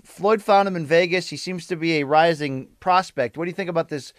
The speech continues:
Michael Myers-esque Halloween mask and knife to come to the ring with,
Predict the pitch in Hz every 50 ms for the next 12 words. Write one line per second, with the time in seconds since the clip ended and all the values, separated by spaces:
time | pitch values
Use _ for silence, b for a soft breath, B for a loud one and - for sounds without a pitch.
0 | b b b b b - 139 160 160 - 160 156 151 143 151 156 156 156 151 143
1 | 127 - - 143 143 143 - - - - - _ _ - 151 160 151 143 143 170
2 | 208 202 156 123 107 90 90 98 - - - 135 131 127 127 117 113 135 180 208
3 | 170 117 107 - _ _ _ _ _ _ _ _ - - - 139 131 117 110 104
4 | 110 107 113 101 98 95 - -